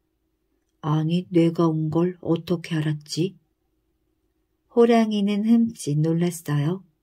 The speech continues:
"그런데 이게 어찌 된 일인가요?" 아이는 호랑이가 온다는데도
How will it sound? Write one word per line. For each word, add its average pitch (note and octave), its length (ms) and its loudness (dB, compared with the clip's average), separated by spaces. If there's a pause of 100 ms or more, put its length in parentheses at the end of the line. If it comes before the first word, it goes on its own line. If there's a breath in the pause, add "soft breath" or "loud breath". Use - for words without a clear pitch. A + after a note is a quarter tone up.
(1400)
"그런데 G3+ 560 2
이게 F3 640 0
어찌 D#3+ 340 -2
된 G#3+ 260 -2
일인가요?" E3 680 -4 (1040)
아이는 F#3+ 580 2
호랑이가 G#3 960 0
온다는데도 F3 1080 -2